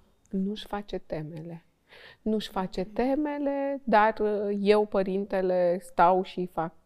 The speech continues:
temele cu el și toată viața e: „Ne facem temele împreună.” E sănătos sau nu e sănătos? Eu tentata-, nu am copil la școală deocamdată.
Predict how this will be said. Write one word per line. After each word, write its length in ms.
temele 600
cu 80
el 680
și 840
toată 280
viața 440
e: 120
„Ne 120
facem 360
temele 380
împreună.” 640
E 320
sănătos 640
sau 160
nu 100
e 80
sănătos? 680
Eu 340
tentata-, 420
nu 200
am 120
copil 340
la 120
școală 400
deocamdată. 800